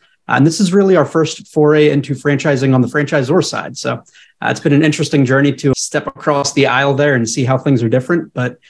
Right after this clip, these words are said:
really, Mold Medics came from sort of two different things. For one, we were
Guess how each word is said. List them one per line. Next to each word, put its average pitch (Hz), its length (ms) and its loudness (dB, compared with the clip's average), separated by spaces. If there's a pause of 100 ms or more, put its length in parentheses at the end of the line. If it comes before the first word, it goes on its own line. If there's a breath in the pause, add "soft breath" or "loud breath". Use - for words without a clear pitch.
(300 soft breath)
really, 202 400 2
Mold 185 340 2
Medics 220 260 -2
came 151 240 2
from 139 560 2
sort 262 220 -4
of 202 60 -2
two 165 120 -2
different 120 300 -2
things. 104 300 -10 (100)
For 139 180 -2
one, 208 400 2 (280 soft breath)
we 143 100 2
were 143 180 2